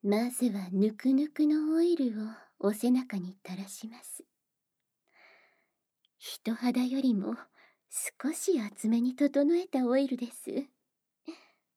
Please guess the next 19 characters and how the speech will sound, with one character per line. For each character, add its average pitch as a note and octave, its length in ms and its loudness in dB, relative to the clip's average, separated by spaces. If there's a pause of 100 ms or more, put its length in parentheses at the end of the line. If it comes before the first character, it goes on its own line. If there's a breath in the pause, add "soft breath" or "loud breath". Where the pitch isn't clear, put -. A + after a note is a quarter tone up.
(220)
塗 C4+ 180 6
る C#4+ 120 4
だ F4 140 -2
け G#4+ 140 -4
で G4+ 120 -2
心 D4 300 2
地 E4+ 160 2
よ F#4+ 100 2
く F4 120 2
な C4+ 120 4
り B3 100 -2
ま D#4 140 -2
す - 140 -10
か C#4 140 -4
ら。 B3+ 100 -10 (4000 loud breath)
と F#3+ 100 -10
ろ F#3+ 460 -8
ー D4 960 -14
り。 C#4+ 100 -10